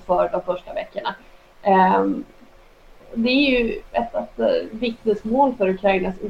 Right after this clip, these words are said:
oerhörda diplomatiska skicklighet i allt det här, men också naturligtvis var vi ser att det här är på väg. Att det är ett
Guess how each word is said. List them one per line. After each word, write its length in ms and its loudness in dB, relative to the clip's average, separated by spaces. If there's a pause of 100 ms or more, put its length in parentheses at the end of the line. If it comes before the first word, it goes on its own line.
oerhörda 340 2
diplomatiska 1040 -2
skicklighet 580 -6
i 80 -4
allt 200 0
det 80 -12
här, 260 2
men 220 2
också 380 0
naturligtvis 600 -4
var 240 2
vi 140 -4
ser 300 -4
att 160 -2
det 60 -12
här 180 -2
är 180 -4
på 80 -8
väg. 500 2 (800)
Att 220 4
det 120 4
är 320 8
ett 260 0